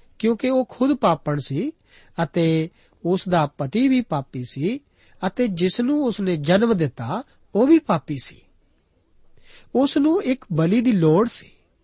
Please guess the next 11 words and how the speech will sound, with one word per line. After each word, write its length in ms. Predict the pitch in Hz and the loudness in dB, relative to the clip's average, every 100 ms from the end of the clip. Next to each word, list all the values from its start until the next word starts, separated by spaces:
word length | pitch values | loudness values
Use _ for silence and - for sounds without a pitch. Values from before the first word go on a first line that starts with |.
| _ _ _ _ _ 180 | _ _ _ _ _ -4
ਇੱਕ 260 | 208 - | -4 -2
ਮਾਂ 440 | 165 143 143 160 190 | -4 -2 -2 0 0
ਲਈ 180 | 175 | 0
ਜ਼ਰੂਰੀ 420 | 160 139 143 180 202 | -2 -2 -2 -2 -4
ਸੀ 380 | - 127 190 262 _ - _ | -4 -6 -6 -8 _ -20 _
ਕਿ 180 | - 185 - | 0 2 2
ਉਹ 380 | 175 196 220 240 - | 0 4 4 0 -2
ਪ੍ਰਭੂ 320 | 185 196 214 | -2 0 0
ਯੀਸ਼ੂ 460 | 175 160 165 202 180 | 0 0 0 -2 -2
ਮਸੀਹ 440 | 147 143 208 226 | -2 -4 -2 0
ਉੱਤੇ 460 | 151 - 135 175 | 0 -4 -4 -4